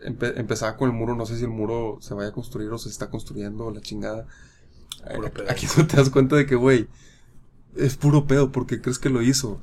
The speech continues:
Speaker 1: Y al, al él decir lo del muro fue de, bueno, pues ya tengo a los azules y a los rojos. Y no sé si él cuente como, creo que él, él es de los azules.
Speaker 2: Él es
Speaker 1: Entonces,
Speaker 2: rojo.
Speaker 1: él es rojo, bueno,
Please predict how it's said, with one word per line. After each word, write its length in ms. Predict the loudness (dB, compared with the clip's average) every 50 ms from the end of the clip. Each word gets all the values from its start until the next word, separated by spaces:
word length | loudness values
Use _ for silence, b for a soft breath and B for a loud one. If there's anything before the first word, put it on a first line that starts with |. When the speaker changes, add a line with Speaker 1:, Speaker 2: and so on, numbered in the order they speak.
| -14 -6
Speaker 1:
Y 180 | -2 -2 0 0 0 -2 -4 -2
al, 360 | 0 2 2 2 2 2 0 -2
al 220 | -2 0 2 2
él 140 | 2 2 2
decir 260 | 2 4 4 4 4
lo 140 | 4 4 4
del 160 | 4 4 4
muro 320 | 6 6 6 8 6 6
fue 200 | 4 4 2 4
de, 320 | 6 6 4 4 2 0 b b b b b b
bueno, 240 | -2 0 2 2 2
pues 120 | 0 0 0
ya 120 | 0 2
tengo 300 | 2 2 2 2 4 4
a 40 | 4
los 200 | 4 4 2 2
azules 340 | 0 0 0 0 2 2 0
y 60 | 0
a 20 | 0
los 140 | 0 -2
rojos. 540 | -2 -2 -4 -4 -4 -6 -10 -14 -14 -16 _ b b b b b b b -12 -10
Y 40 |
no 120 | -8 -8 -6
sé 80 | -6
si 60 | -4 -4
él 340 | -2 -2 -2 -4 -4 -8 -8
cuente 240 | -6 -6 -4 -4 -4
como, 440 | -4 -4 -4 -4 -6 -6 -8 -10 -16 -20 -20 -20 -20 -8
creo 140 | -6 -6 -4
que 80 | -2 -2
él, 560 | 0 0 -2 -2 -4 -4 -4 -2 -2 -4 -4
él 120 | -4 -4 -2
es 80 | -2
de 60 | -2 -2
los 140 | -4 -4 -6
azules. 440 | -4 -4 -4 -4 -4 -4 -8 -10 B B B B B
Speaker 2:
Él 80 | -14
es 120 | -8 -6 -4
Speaker 1:
Entonces, 140 | -4 -4 -8
Speaker 2:
rojo. 120 | -14 -20 -20 _ _ -6
Speaker 1:
él 80 | -4 0
es 60 | 0
rojo, 280 | 0 0 -2 -4 -8 -6
bueno, 320 | -4 -2 -2 -2 -4 -8